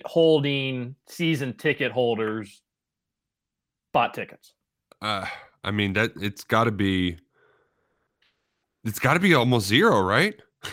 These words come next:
Speaker 1: And this guy running the alumni party, you know, he's obviously, he could be wrong. I, I, this could, it, five hundred such a crazy number where it's like, certainly it's gotta be four, more than five hundred.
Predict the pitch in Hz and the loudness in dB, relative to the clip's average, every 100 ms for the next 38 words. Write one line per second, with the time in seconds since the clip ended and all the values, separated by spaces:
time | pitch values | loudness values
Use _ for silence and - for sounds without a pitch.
0 | - _ _ _ - 185 359 - 277 320 | -16 _ _ _ 0 2 4 6 8 8
1 | 226 185 226 240 190 202 320 220 - 147 | 8 6 4 4 4 4 4 2 4 2
2 | 143 151 151 165 226 302 214 - 185 202 | 2 0 0 6 6 6 2 0 -10 -8
3 | 208 220 240 - 269 190 175 143 120 131 | -4 -2 -2 0 0 2 2 4 4 2
4 | 220 196 208 196 208 - 185 147 147 170 | -2 -2 0 2 0 2 0 0 -4 -10
5 | 139 _ _ - 254 196 170 143 127 170 | -10 _ _ 0 4 6 4 0 -2 -4
6 | - - 170 139 131 113 117 113 110 104 | -4 -4 -2 -2 -2 -6 -6 -6 -4 -4
7 | 104 120 110 - 110 101 - - - 208 | -4 -4 -4 -2 -2 -4 -10 -14 0 2
8 | 131 120 107 - 120 104 98 95 127 113 | 2 -2 -8 -4 -2 -2 -4 -6 -6 -4
9 | 151 143 117 110 117 107 104 123 101 | 0 2 2 0 0 0 0 -4 -4